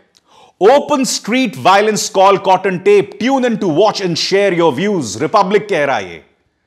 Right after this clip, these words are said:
आपने पूरा बयान सुना, क्या यहां पर कहीं पर भी हर्ष मंदर हिंसा का इस्तेमाल करने की बात करते हैं?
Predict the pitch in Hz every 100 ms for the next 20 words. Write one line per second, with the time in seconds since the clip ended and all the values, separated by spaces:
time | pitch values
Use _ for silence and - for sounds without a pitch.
0 | _ _ _ _ - - 196 240 233 233
1 | 262 254 208 208 214 165 170 185 185 185
2 | 175 196 202 - - 220 214 180 180 180
3 | 175 175 190 180 220 220 175 139 156 160
4 | 165 - _ _ _ - 202 226 - 175
5 | 175 160 170 147 180 202 - 208 202 165
6 | 156 190 180 180 175 165 170 170 139 165
7 | - - - 196 165 85 _